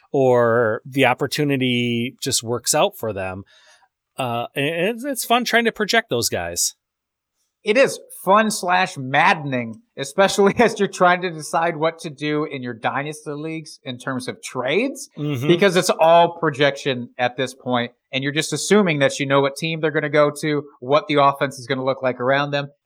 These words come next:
Speaker 2: None of us know anything, which is why I do just wanna end on this little note for myself here in talking about running backs in general. When I am trading for them, I wait as long as fucking <laughs> possible to trade for these guys because I don't think I'm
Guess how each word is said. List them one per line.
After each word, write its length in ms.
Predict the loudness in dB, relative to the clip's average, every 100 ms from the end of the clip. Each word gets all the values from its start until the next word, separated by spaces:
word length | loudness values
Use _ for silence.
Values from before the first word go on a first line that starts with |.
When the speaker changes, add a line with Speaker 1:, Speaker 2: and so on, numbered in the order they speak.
| -10
Speaker 2:
None 200 | -6 -2
of 80 | -2
us 160 | -4
know 160 | -4 -2
anything, 400 | -4 -6 -8 -8 _
which 160 | -6 -4
is 100 | 2
why 260 | 4 6 6
I 120 | 2
do 220 | 2 0
just 220 | 0 0
wanna 220 | 0 0 -2
end 180 | -4 0
on 140 | 0
this 220 | -2 -4
little 220 | -2 -2 0
note 220 | -2 -4
for 80 | -4
myself 520 | -4 -4 -2 -2 -2 -4
here 320 | -4 -4 -6
in 120 | -12 -4
talking 360 | -4 -4 -6
about 220 | 0 0
running 220 | 0 -2 -2
backs 380 | -2 -2 -6 -14
in 160 | -14 -14
general. 640 | -8 -8 -4 -2 0 -2 _ _ _ _
When 120 | -2
I 140 | 2
am 140 | 2 0
trading 360 | 0 2 0
for 140 | -2 2
them, 160 | 4 4 2
I 120 | 4
wait 280 | 4 4 4
as 140 | 2
long 360 | 4 6 6 2
as 100 | -2
fucking 280 | -2 -2 -6
<laughs> 20 |
possible 580 | -12 -12 -14 -16 -16 -20 _ _ _
to 60 | -8
trade 280 | 0 0 0
for 60 |
these 160 | -4 0
guys 200 | 0 0
because 260 | -2 -4 -2 2
I 280 | 4 6
don't 240 | 4 2 0
think 200 | -4 0
I'm 200 | 0